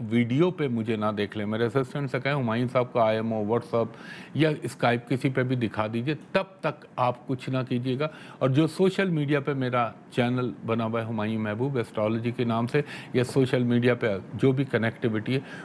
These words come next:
उस पे कोई आपसे कुछ भी मांगे, कोई माली लेन देन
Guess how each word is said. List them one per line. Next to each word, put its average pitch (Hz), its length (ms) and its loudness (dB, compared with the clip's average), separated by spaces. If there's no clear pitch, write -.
उस 160 220 4
पे 139 220 2
कोई 190 720 2
आपसे 127 380 0
कुछ 143 300 2
भी 143 200 2
मांगे, 117 360 0
कोई 165 300 2
माली 123 380 4
लेन 110 300 0
देन 107 220 -4